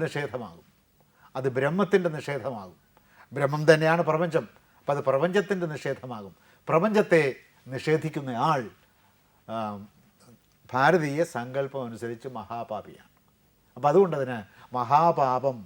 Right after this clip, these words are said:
വന്നുവിടും. ഇത് വന്നുപെടാതിരിക്കാനാണ് താൻ പറഞ്ഞ വാക്ക് പാലിക്കാൻ എല്ലാവരും അത്യന്തം കിണഞ്ഞ് ശ്രമിക്കുന്നത്. ഈ ഒരു സങ്കല്പം, പറഞ്ഞ വാക്ക് അങ്ങനെ തന്നെ പാലിച്ചു കൊള്ളണം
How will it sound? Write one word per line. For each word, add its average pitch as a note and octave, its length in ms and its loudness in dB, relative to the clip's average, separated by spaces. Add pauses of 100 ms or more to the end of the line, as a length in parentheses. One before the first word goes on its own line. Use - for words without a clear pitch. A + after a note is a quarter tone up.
(200)
വന്നുവിടും. A2 440 -10 (580)
ഇത് F#3 140 -2
വന്നുപെടാതിരിക്കാനാണ് G#2 1040 -8 (480)
താൻ A2 160 -6 (140)
പറഞ്ഞ A#2 260 -6 (120)
വാക്ക് A#2+ 340 -6
പാലിക്കാൻ B2 460 -4 (440)
എല്ലാവരും B2+ 600 -2 (300)
അത്യന്തം C3 760 -6 (160)
കിണഞ്ഞ് B2+ 380 -8
ശ്രമിക്കുന്നത്. G2 460 -16 (1080)
ഈ - 20 2 (120)
ഒരു G3 180 4
സങ്കല്പം, C3+ 440 -2 (340)
പറഞ്ഞ D3+ 220 2 (100)
വാക്ക് C#3 240 2 (140)
അങ്ങനെ C#3+ 260 -10
തന്നെ C#3+ 140 -10 (120)
പാലിച്ചു D#3 360 -2
കൊള്ളണം B2+ 300 -6